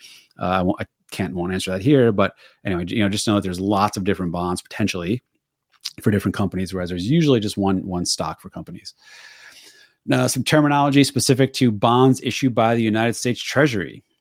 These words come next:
or Treasury bonds. Um, generically, people just refer to them as bonds. Technically, that there are different terms to be used.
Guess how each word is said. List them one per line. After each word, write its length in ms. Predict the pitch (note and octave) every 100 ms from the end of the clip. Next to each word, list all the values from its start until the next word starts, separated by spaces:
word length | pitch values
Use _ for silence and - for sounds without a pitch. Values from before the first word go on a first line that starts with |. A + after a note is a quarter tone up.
| -
or 100 | G#2
Treasury 440 | - B2+ C3 G#2
bonds. 520 | E2+ E2 D2 - - - _ - _ _ _ _
Um, 400 | A2+ A2 G#2+ G2+ - _ -
generically, 560 | G2+ A2 A2 B2+ C#3+ F3+
people 280 | D#3 C#3 C3
just 120 | G#2+
refer 200 | A#2 A#2
to 60 |
them 100 | A2+
as 80 | G#2
bonds. 640 | F2 F#2 F#2 G#2 D#3+ G#3+ - _ _ -
Technically, 560 | - - D3+ E3 F#3 G3
that 200 | C3+ A2+
there 120 | A#2
are 120 | A2+
different 280 | G2+ - A2
terms 300 | - A2+ G#2+
to 80 | -
be 100 | G2
used. 420 | F#2+ D#2 -